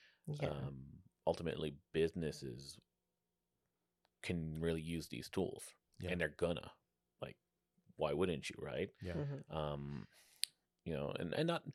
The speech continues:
Speaker 2: you know, some, some, some companies do prefer to, the, like, the artist touch. Like, you look at, uh, Soma, right?
Speaker 3: Yeah.
Speaker 2: Hand painted, like, uh, illustrations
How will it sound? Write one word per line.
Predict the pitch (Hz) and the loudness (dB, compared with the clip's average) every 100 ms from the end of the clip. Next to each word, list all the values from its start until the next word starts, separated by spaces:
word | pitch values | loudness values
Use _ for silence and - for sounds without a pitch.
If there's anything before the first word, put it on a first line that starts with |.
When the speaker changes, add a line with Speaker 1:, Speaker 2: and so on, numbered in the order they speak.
| - - - | -12 -20 -4
Speaker 2:
you | 226 | 2
know, | 180 | 4
some, | - 165 - | 4 0 -2
some, | - 147 151 151 147 135 - | 2 4 4 -4 -4 -8 0
some | - 135 | 2 4
companies | 143 139 135 104 | 4 4 0 0
do | - 92 95 90 | 0 2 2 -2
prefer | - 90 87 87 85 | -6 4 6 8 6
to, | 85 80 80 | 2 2 2
the, | 80 78 | 2 4
like, | 80 78 | 2 2
the | - - | 2 2
artist | 80 71 - | 0 -2 -2
touch. | 73 67 - | -2 -2 0
Like, | 76 78 | 0 2
you | 92 | 2
look | 85 | 4
at, | 80 - _ - | 2 -2 _ -4
uh, | - 58 76 - _ _ _ | 0 0 -2 -10 _ _ _
Soma, | - 95 73 - - - | 4 6 6 -2 -8 2
right? | 78 82 - _ - | 4 4 0 _ -8
Speaker 3:
Yeah. | 95 90 - _ _ _ - | -6 -6 -8 _ _ _ -4
Speaker 2:
Hand | - 101 95 - | 4 4 4 0
painted, | 95 90 90 87 73 | -2 4 6 6 6
like, | 82 78 - _ - 80 | 4 2 -2 _ -4 0
uh, | 71 57 - _ _ - | 0 -2 -8 _ _ 0
illustrations | 85 78 - 90 - 71 78 - | 0 4 6 6 4 -2 -4 -10